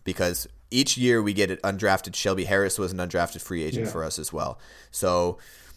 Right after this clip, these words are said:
Speaker 1: every year we bring in one of those undrafted free agents, and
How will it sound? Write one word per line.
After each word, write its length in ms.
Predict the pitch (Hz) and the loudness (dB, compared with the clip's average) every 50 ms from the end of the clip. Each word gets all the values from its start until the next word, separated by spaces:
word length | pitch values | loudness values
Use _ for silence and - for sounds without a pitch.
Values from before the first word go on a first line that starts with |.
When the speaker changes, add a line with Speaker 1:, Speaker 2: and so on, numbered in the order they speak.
| - - - - - | -20 -20 -20 -14 -2
Speaker 1:
every 280 | - 113 127 127 147 139 | 6 6 8 8 8 4
year 240 | 127 123 131 131 127 | 6 6 6 6 6
we 120 | 123 117 | 4 2
bring 260 | - - 120 113 107 | 0 2 0 0 2
in 180 | 110 107 104 104 | 2 -2 -2 2
one 140 | 101 104 104 | 2 2 2
of 80 | 107 104 | 4 2
those 160 | 101 98 92 | 2 2 2
undrafted 440 | 101 98 92 107 98 98 92 - 95 | 0 -2 0 2 2 2 2 0 -6
free 180 | - - 98 92 | -6 -4 -2 -2
agents, 300 | 92 104 120 120 113 - | 0 0 -2 -4 -4 -4
and 260 | - 98 90 90 | -6 -6 -8 -8